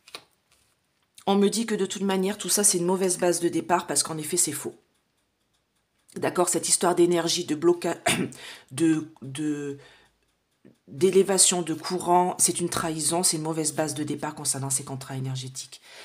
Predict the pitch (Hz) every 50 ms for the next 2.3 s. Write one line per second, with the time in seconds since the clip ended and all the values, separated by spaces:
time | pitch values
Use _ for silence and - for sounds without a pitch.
0 | - - - - 196 196 - - - 233 240 233 240 - 170 - - 139 123 127
1 | 135 131 - _ _ _ _ - - - - _ - - - 214 202 208 - -
2 | 233 214 175 147 -